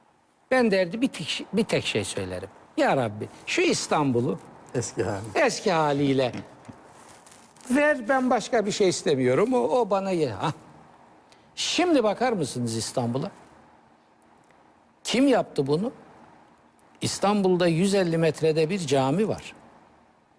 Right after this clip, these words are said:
Speaker 1: Caminin arkasında olması gereken Kur'ani ruh İstanbul'u bu hale getirmeye Müslümanlık diyebilir mi? Dedirtir mi? Buna izin verir mi?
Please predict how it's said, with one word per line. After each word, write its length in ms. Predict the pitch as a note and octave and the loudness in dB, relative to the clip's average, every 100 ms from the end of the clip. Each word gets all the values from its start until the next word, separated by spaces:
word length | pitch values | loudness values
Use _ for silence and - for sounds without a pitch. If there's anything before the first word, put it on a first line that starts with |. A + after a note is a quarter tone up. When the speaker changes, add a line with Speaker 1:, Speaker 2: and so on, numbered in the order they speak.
| _ _ _ _ _ _ _ _ _ _ _ - | _ _ _ _ _ _ _ _ _ _ _ -12
Speaker 1:
Caminin 640 | G#2+ C#3 C#3 D#3 E3+ A3 A#3 | -4 0 0 0 2 2 2
arkasında 840 | D#3+ C#3+ - C#3 - D#3 D3+ D#3+ | 0 -2 -4 -6 0 2 4 2
olması 560 | - C#3 C#3 C3+ B2+ - | 2 2 4 2 0 -2
gereken 680 | D3 B2+ B2 A#2+ - B2+ A#2+ | 0 0 0 0 -2 0 0
Kur'ani 800 | - - B2 B2 A#2+ A#2+ A#2+ A2+ | -2 0 2 2 2 2 2 0
ruh 320 | G2 A#2 C#3+ - - - - - - - - | 0 2 2 -2 -12 -20 -20 -20 -20 -20 -6
İstanbul'u 720 | - - C3 C#3 C#3+ B2+ B2 | -6 -2 0 2 2 2 2
bu 160 | A2 G#2+ | 2 2
hale 260 | B2 A#2+ B2 | 2 2 0
getirmeye 600 | G#2 A2+ - A#2 A#2 A2+ | 0 -4 -4 -2 0 0
Müslümanlık 800 | G#2 - - A#2 A2+ A2+ A2 - - - - G2+ - _ | -2 -4 0 2 2 0 -2 -8 -20 -20 -20 -20 -20 _
diyebilir 580 | - A#2+ G#2+ G#2+ A2 C4+ | 0 2 2 0 2 2
mi? 120 | B3 - - - | 2 -2 -12 -4
Dedirtir 500 | B2+ A#2+ B2+ G#2+ B3+ | 0 2 0 0 0
mi? 180 | D4 D3 | 2 2
Buna 180 | B2+ C3 | 2 2
izin 340 | B2+ A#2 C3 | 2 2 0
verir 220 | C3+ E3+ | 0 -2
mi? 80 | C#3 | -4